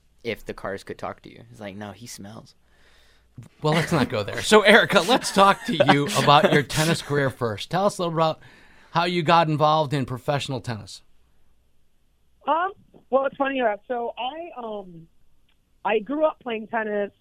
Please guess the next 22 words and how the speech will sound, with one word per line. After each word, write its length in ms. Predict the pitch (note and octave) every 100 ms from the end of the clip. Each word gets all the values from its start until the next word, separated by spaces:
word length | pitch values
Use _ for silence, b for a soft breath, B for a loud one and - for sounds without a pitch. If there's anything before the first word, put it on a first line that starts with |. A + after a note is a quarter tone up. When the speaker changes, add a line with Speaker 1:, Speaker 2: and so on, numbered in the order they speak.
| _
Speaker 3:
uh, 480 | F#3 F3+ E3+ E3 E3 D#3+
for, 140 | - -
in, 180 | F3+
uh, 280 | F3 D#3 D3+ - G3 _ _
for, 120 | - F#3 _ _
for 80 | G3
Florida, 580 | - A#3+ A#3+ F#3+ E3+ F#3 -
and 160 | G3
I 100 | F#3
was 140 | F3+ F#3+ -
playing, 320 | A3+ A3 G#3 -
uh, 40 | F3+
you 120 | F3+
know, 120 | F3+
for 100 | -
U 160 | G3+ G3
S 80 | F#3+
T 120 | - F#3
A, 540 | F#3 F#3 F#3 _ -
uh, 300 | E3 D#3+ E3 E3 _ _ _ _ _ _
nationwide. 800 | G3 A3 G#3+ G#3 A#3+ A3 G3+ G3
And 440 | F#3+ G3 G3 G3